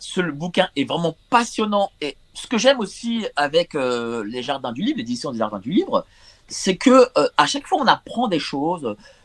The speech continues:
euh, ne serait-ce que les bouquins ada-, adaptés ou pas, ou, euh, par rapport aussi à vos auteurs, euh, comme Madame Benamou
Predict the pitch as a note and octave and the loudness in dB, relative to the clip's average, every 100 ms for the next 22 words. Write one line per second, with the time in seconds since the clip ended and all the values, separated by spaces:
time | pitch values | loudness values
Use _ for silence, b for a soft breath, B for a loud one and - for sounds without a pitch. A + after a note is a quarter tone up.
0 | b F#2+ F2 - - B2 D3 D3 - D3 | b -6 -6 -10 -8 0 2 4 6 6
1 | B2+ B2+ B2+ C3+ D3 C3 B2+ - - A#2 | 6 0 2 4 6 6 4 2 -8 -6
2 | G#2+ - F#3 G3 - D3 C#3+ D3 - - | -6 -2 -2 -2 -4 -4 2 2 2 2
3 | C#3 C#3+ C3 G#2+ - C3+ C#3+ - D3+ C#3 | 0 2 2 2 4 4 2 0 -2 -2
4 | - C#3 A#2 B2 B2+ C3 D3 C3+ C3+ B2 | -4 -4 -4 -4 -6 -4 -2 0 0 -2
5 | G#2+ G2+ C#3 C3+ C3 A#2 A#2+ B2 A#2+ B2+ | -2 -4 -2 -2 -4 -10 -8 -8 -6 -4
6 | C3 C3 C3+ C3+ | -4 -4 -6 -8